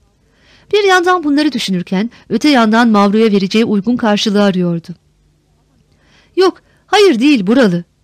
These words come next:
"Aman etmeyin şövalyem." "Ne var?" "Karanlığa kalırsa batağa sökemez yaban kişi."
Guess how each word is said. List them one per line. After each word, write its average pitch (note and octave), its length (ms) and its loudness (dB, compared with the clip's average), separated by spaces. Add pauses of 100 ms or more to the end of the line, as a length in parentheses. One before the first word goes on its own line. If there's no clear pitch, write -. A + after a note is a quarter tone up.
(440)
"Aman A#3+ 260 2
etmeyin C4+ 380 0
şövalyem." G#3+ 600 0 (400)
"Ne A3+ 220 2
var?" B3 280 -4 (500)
"Karanlığa F#4 520 0
kalırsa C4 480 -2
batağa A3+ 320 0
sökemez A3+ 540 0
yaban F3+ 280 -2
kişi." F3+ 340 -8